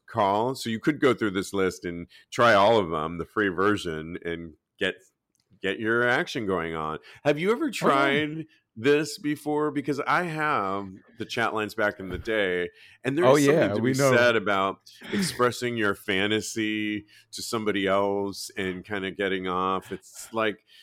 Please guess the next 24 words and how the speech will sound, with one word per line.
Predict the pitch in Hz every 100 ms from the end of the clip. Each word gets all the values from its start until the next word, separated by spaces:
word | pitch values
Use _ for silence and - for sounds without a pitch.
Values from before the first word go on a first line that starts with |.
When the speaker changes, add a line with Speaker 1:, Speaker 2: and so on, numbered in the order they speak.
| - _ -
Speaker 1:
it's | 127 143
a |
little | 143 175
bit | 208 190
different, | - 160 143 147 143 -
obviously, | 120 117 110 - 113
than | 107 95 95
the | 87 -
apps, | 113 104 78 92 - - -
and | 92 90 90 117
Speaker 2:
Yeah. | 113
Speaker 1:
definitely | 104 135 104 80
different | 80 82 87
than | 85 85
meeting | 95 95 85
in | 76
person. | - 143 135 - 71 80 82
But | 95 117
what | 165
are |
your | 214
thoughts | 220 107 104
on | - 76
this? | 69 67 69 -